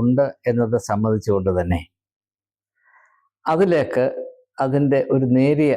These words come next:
അറിവിലേക്ക്, ഒരു വിദൂര, ആ, ആ, എന്താണ് പറയുന്നത്, തിരിച്ചറിവിലേക്ക് നിങ്ങളെ ഞാൻ ക്ഷണിക്കുകയാണ്. ജയിൽ വിമുക്തനായ ഉണ്ണികൃഷ്ണൻ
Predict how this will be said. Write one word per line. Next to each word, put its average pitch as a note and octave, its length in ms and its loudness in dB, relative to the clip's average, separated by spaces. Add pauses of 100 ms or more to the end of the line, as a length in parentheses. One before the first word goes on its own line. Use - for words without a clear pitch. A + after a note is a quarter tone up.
(120)
അറിവിലേക്ക്, A#2 680 -2 (360)
ഒരു C3 120 2 (100)
വിദൂര, D#3 420 2 (1200)
ആ, - 20 0 (1300)
ആ, - 20 -2 (300)
എന്താണ് G#2+ 320 -2
പറയുന്നത്, F#2 420 -2 (120)
തിരിച്ചറിവിലേക്ക് A#2 880 -2 (340)
നിങ്ങളെ G#2+ 280 0 (100)
ഞാൻ F2+ 180 -2
ക്ഷണിക്കുകയാണ്. - 640 -8 (2750)
ജയിൽ G#3+ 260 4 (120)
വിമുക്തനായ D#3 760 0 (540)
ഉണ്ണികൃഷ്ണൻ C#3+ 560 0